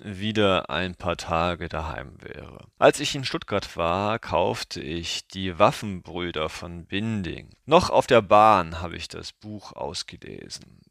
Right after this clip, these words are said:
Das ganze Stück kam mir so komisch vor, dass ich gar nicht weiß, was sagen.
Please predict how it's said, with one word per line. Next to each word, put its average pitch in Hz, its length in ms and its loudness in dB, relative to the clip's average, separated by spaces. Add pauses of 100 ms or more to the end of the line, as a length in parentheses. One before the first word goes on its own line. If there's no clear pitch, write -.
(100)
Das - 300 -10
ganze 110 480 0
Stück - 500 -8
kam 85 360 -8
mir 87 160 -12
so 95 100 -12
komisch 127 560 -6
vor, 92 480 -4
dass - 200 -12
ich 85 120 -12
gar 90 220 -4
nicht 90 180 -10
weiß, 85 380 -6
was - 180 -8
sagen. 98 540 0